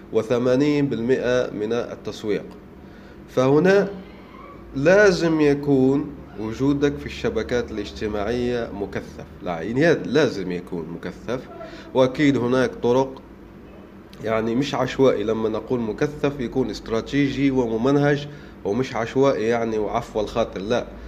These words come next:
فيكون، آه، ممتاز ويكون كذا. بس أنت لما أصلًا لما توصل لمرحلة الانحراف راح تكون عارف تركيبة خوارزميات ال-،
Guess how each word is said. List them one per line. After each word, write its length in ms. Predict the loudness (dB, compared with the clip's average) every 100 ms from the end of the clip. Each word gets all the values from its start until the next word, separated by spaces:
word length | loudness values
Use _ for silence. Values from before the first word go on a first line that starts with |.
| -10 -6 -2
فيكون، 520 | -2 2 4 4 2 -6 -14 -6
آه، 600 | -2 0 4 4 4 2 -2 -4
ممتاز 640 | -2 -2 2 4 4 2
ويكون 320 | 0 -2 -4 -4
كذا. 280 | -4 -6 -8 -14 -18 -16 0 2
بس 260 | 2 4
أنت 260 | 4 6 6
لما 440 | 6 6 4 2
أصلًا 460 | 0 0 -2 0 0
لما 180 | 0 0
توصل 420 | -2 -2 0 2
لمرحلة 400 | 2 0 -2 -6
الانحراف 540 | -6 -4 0 2 2 -2
راح 200 | -4 -6 -16 -8
تكون 440 | 0 4 4 2
عارف 380 | -2 0 2 0 -4
تركيبة 540 | -8 -6 -6 -4 -4
خوارزميات 880 | -4 -4 -4 -4 -6 -2 -2 -2 -4 -14 -18 -18 -14 -4
ال-، 1000 | -2 -2 -2 -2 -2 -4 -6 -8 -10